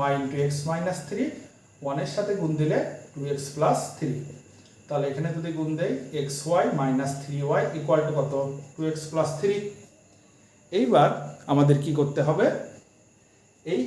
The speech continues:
এক্স এক্স গুলান এক জায়গায় নেব, অর্থাৎ এক্স ওয়াই মাইনাস টু এক্স, আর এই মাইনাস থ্রি ওয়াই কে ওই পাশে নিয়ে গেলে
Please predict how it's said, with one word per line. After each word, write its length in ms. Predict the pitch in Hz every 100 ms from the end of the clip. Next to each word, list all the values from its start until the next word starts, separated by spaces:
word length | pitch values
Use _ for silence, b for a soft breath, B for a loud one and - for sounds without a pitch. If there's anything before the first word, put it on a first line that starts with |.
| 160
এক্স 160 | 160 - 180
এক্স 140 | 175 170
গুলান 200 | 190 254 262 262
এক 80 | 147
জায়গায় 240 | 147 143 -
নেব, 140 | - - - - _ _ 131
অর্থাৎ 260 | - 139 139 - 143
এক্স 180 | 147 -
ওয়াই 160 | 160 202 175 135
মাইনাস 360 | 131 131 127 -
টু 80 | 147 143
এক্স, 160 | 120 - - B B B B -
আর 80 | 139 147
এই 60 | 196
মাইনাস 300 | 202 196 - -
থ্রি 140 | - 165
ওয়াই 120 | 170 170
কে 60 | 196
ওই 80 | 160 147
পাশে 160 | 147 151
নিয়ে 140 | 156 156
গেলে 140 | 240